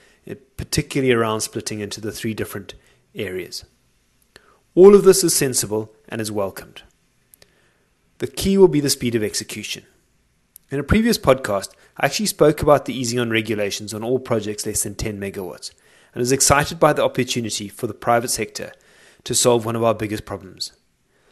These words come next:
Nearly two, two years later, there's been no progress and only a handful of projects.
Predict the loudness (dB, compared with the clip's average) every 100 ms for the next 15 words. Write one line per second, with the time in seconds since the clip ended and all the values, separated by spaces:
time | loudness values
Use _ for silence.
0 | _ -4 2 2 2 0 0 -2 -12 -6
1 | 0 6 8 8 4 2 -4 -10 _ -4
2 | -2 -2 4 6 6 2 -2 -4 -8 -12
3 | _ _ _ -8 -6 -4 -2 -2 2 2
4 | 2 -2 -4 -4 -10 -12 -14 -16